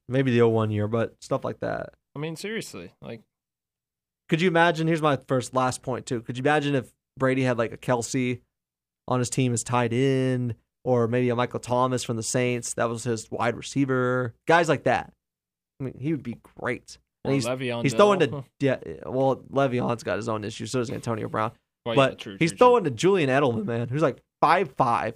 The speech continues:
Speaker 1: I mean, he's not. He's a five nine. He played quarterback in college. I mean, he's just throwing to guys that are just regular, and he's making them great. And he's just, I mean,
Speaker 2: Just average, and then they go to another team, and they realize, "Oh,
Speaker 1: I
Speaker 2: man,
Speaker 1: just think
Speaker 2: Tom
Speaker 1: eight
Speaker 2: Brady,
Speaker 1: straight
Speaker 2: Tom Brady
Speaker 1: A F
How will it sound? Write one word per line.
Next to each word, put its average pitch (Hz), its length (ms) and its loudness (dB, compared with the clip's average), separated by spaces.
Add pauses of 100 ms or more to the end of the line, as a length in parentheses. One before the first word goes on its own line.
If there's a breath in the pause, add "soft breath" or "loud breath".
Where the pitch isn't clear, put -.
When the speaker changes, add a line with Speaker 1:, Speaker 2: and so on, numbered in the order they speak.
Speaker 1:
I - 40 -8
mean, 123 80 -2
he's 120 140 -4
not. 101 140 -2
He's 113 120 -6
a 113 60 -6
five 143 280 2
nine. 107 300 -4
He 123 100 -4
played 165 340 2
quarterback 139 600 0
in 113 100 -8
college. 110 460 -2
I 131 60 -4
mean, 151 100 -2
he's 226 100 -4
just 330 160 -12
throwing 220 300 2
to 151 60 -2
guys 135 360 2
that 127 100 -2
are 113 40 -6
just 113 180 -12
regular, 120 340 -6
and 113 80 -6
he's 123 140 -2
making 143 160 0
them 110 120 -6
great. 101 280 -4 (800)
And 139 80 4
he's 139 160 2
just, - 60 -14 (120)
I 120 80 -2
mean, 120 220 -6 (260)
Speaker 2:
Just 123 220 -8
average, 131 420 -2
and 127 80 -6
then 127 80 -6
they 127 100 0
go 135 140 -2
to 135 80 -2
another 131 240 -4
team, 151 320 -6
and 123 80 -6
they 123 80 -2
realize, 123 480 -4
"Oh, 127 240 -2
Speaker 1:
I 180 120 8
Speaker 2:
man, 214 40 6
Speaker 1:
just 190 140 0
think 180 160 2
Speaker 2:
Tom 147 140 4
Speaker 1:
eight 175 60 6
Speaker 2:
Brady, 170 180 2
Speaker 1:
straight 165 260 4
Speaker 2:
Tom 233 180 6
Brady 302 60 8
Speaker 1:
A - 20 6
F 370 60 6